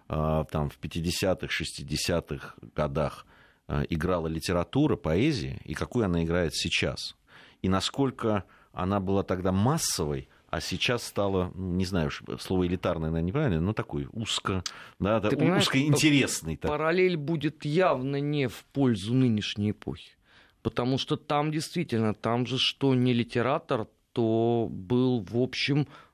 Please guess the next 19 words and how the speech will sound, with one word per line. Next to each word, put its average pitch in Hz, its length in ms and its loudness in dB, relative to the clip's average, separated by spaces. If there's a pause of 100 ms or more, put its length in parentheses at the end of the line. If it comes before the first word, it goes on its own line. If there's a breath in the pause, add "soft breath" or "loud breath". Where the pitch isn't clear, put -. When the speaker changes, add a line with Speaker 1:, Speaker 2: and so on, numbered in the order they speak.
(140)
Speaker 2:
голос 117 500 2
поколений 135 880 0
и 123 400 2
властитель 135 640 0
умов 208 380 6
во 117 80 2
всех - 280 -2
смыслах - 440 -4
этого 117 240 -2
слова. 117 380 -2 (420 loud breath)
Ну, 135 180 4
разве, 131 280 2
простите, 135 480 -2
можно 151 360 2
сравнивать, 117 600 0
там, 92 180 -4
условно, 104 460 0
Рождественского, 101 960 -2
Евтушенко, 107 1040 0